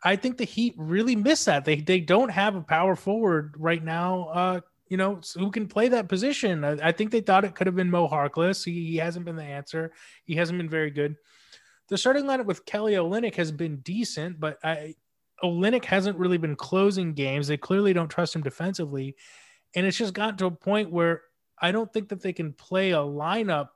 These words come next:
that has enough good defenders on it. Uh, they can get Avery Bradley on the floor. Now, Bradley, i-, interestingly, I think someone who's good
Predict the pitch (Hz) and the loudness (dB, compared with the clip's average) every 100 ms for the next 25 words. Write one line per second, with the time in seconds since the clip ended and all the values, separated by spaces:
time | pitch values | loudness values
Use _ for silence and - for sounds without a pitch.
0 | - 156 - 160 165 170 156 - 170 147 | -2 -2 0 0 0 -2 -6 -4 -6 -4
1 | 147 - 220 220 156 139 131 135 151 - | -6 -2 0 0 0 0 -2 -6 -8 -14
2 | - - _ - 170 190 196 214 220 277 | -20 -20 _ -4 -2 0 -2 -2 0 0
3 | 196 220 202 196 156 175 233 208 170 151 | 4 4 4 0 2 2 4 4 2 0
4 | - 160 165 165 156 196 269 277 175 165 | -2 -2 -2 -2 0 2 2 2 0 -2
5 | 165 180 180 - 208 214 202 - 165 156 | -4 -4 -2 0 -2 -2 -4 -4 -2 0
6 | 156 156 175 185 180 156 147 151 170 160 | -2 -4 -6 -4 -2 -2 -4 0 0 0